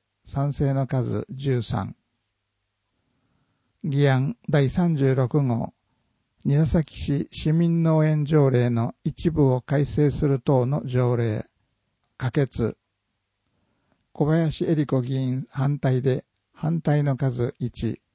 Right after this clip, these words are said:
宮川文則議員欠席で、欠席の数一。その他の議員賛成で、賛成の数十三。議案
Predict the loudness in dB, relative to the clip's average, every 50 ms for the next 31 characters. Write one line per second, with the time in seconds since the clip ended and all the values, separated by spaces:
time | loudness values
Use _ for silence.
0 | _ _ _ _ _ _ _ _ _ _ _ _ _ _ _ 0 2 2 2 2
1 | 2 4 4 4 2 2 2 2 2 2 2 2 2 2 0 0 0 0 2 0
2 | 0 -2 -4 -4 -4 -4 -4 -2 -4 -4 -4 -2 -4 -2 0 0 0 -2 -4 _
3 | _ _ -2 0 0 0 -2 -6 -4 -4 -2 -2 -2 -2 0 -2 -2 0 -2 -4
4 | -4 -4 -6 -8 -8 -6 -6 -4 -4 -4 -6 -10 _ _ _ _ _ _ _ _
5 | _ _ _ _ _ _ _ _ _ -2 -2 0 2 2 0 0 0 -2 -2 -2
6 | -2 -2 -2 -2 0 0 0 0 0 -2 -2 -2 -2 0 0 -2 -2 -2 0 0
7 | 0 0 0 0 -2 -4 _ _ _ -10 -4 -2 -2 -2 -2 -2 0 0 0 2
8 | 0 -2 0 -2 -2 -2 -2 -4 -6 -6 -8 -12 -8 -4 -2 -2 -2 -2 -4 -4
9 | -4 -4 -6 -8 -12 _ _ _ _ _ _ _ _ _ _ _ _ _ _ _
10 | _ _ _ _ _ _ _ _ _ _ _ _ _ _ _ _ _ _ _ _
11 | _ _ -4 -2 0 2 2 2 0 0 -2